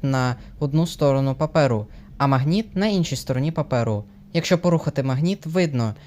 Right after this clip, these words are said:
що металевий предмет теж рухається разом з магнітом.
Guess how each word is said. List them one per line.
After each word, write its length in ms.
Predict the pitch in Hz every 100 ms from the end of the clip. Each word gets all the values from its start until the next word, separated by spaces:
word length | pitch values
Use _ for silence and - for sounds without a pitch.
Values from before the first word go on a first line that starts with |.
| -
що 420 | - - 139 120 -
металевий 500 | 135 147 131 110 110
предмет 400 | 120 135 147 180 - -
теж 320 | - 123 127 -
рухається 640 | 127 117 117 113 - 120 127
разом 360 | 127 113 113
з 80 | 110
магнітом. 580 | 127 131 143 - 104 101